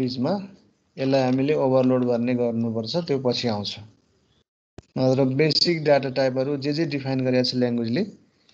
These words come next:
यस्ता basic data टाइपहरूलाई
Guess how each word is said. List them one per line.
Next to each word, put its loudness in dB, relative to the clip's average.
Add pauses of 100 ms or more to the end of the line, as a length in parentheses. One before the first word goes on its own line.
(440)
यस्ता 0 (120)
basic 2
data 4 (100)
टाइपहरूलाई 0